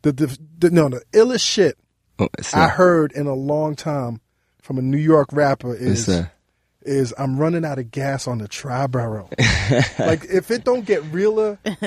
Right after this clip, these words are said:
Speaker 2: Man.
Speaker 1: New York than that. Well, hold on. Let me introduce you properly. Internet. So welcome to the Combat Jack Show, Mister Trey Pizzy.
Speaker 2: Yeah.
Speaker 1: Trey Pizzy in the
Speaker 2: Yeah,
Speaker 1: building. What up,
Speaker 2: yeah.
Speaker 1: Trey?
Speaker 2: What up? What up, man?
Speaker 1: How you feeling, man?
Speaker 2: I'm chilling, man. I'm just happy to be here.
Speaker 1: Yeah?
Speaker 2: Yeah,
Speaker 1: We
Speaker 2: that's
Speaker 1: got the
Speaker 2: it.
Speaker 1: B X in the building, man.
Speaker 2: For sure.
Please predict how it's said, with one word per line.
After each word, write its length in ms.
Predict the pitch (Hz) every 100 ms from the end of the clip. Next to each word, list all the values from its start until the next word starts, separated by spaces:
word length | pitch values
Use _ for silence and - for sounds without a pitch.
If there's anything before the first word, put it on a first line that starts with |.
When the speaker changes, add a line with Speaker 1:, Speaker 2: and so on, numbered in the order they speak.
| 190
Speaker 2:
Man. 520 | 104 113 113 104 185
Speaker 1:
New 140 | 202 190
York 320 | 196 208 -
than 100 | 190
that. 140 | 196
Well, 80 | 196
hold 100 | 233
on. 60 | 208
Let 100 | 254
me 80 | 294
introduce 400 | 220 214 220 -
you 80 | 185
properly. 380 | 214 180 147 151
Internet. 460 | 175 160 170 139
So 100 | 139
welcome 260 | 139 147 147
to 80 | 147
the 60 | -
Combat 420 | 156 147 143 135
Jack 260 | 143 139 -
Show, 100 | 139
Mister 240 | 135 131
Trey 320 | - 160 147
Pizzy. 560 | - 339 392 349 349 226 107
Speaker 2:
Yeah. 320 | 117 117 101
Speaker 1:
Trey 280 | 95 311 262
Pizzy 420 | - 370 277 277
in 80 | 254
the 60 | 214
Speaker 2:
Yeah, 80 |
Speaker 1:
building. 200 | 233 214
What 120 | 190 240
up, 100 | 220
Speaker 2:
yeah. 60 |
Speaker 1:
Trey? 240 | 247 247 254
Speaker 2:
What 160 | - 101
up? 240 | 98 85 -
What 140 | 95
up, 220 | 82 76
man? 40 | 80
Speaker 1:
How 60 |
you 120 | 98
feeling, 320 | 98 254 190 156
man? 140 | 165 180
Speaker 2:
I'm 100 | 214
chilling, 500 | - 113 117 95 92
man. 140 | 98
I'm 120 | 101
just 160 | 95 87
happy 240 | 92 85
to 80 | 85
be 260 | 80 95 98
here. 220 | 87 82
Speaker 1:
Yeah? 320 | 151 165 170 - -
Speaker 2:
Yeah, 140 | 82
Speaker 1:
We 40 | 85
Speaker 2:
that's 100 | 80
Speaker 1:
got 140 | 175 165
the 80 |
Speaker 2:
it. 60 | 139
Speaker 1:
B 140 | 170
X 200 | 208 214
in 80 | 202
the 40 | 160
building, 360 | 147 139 123
man. 220 | 131 165
Speaker 2:
For 200 | 175 -
sure. 380 | - - 98 98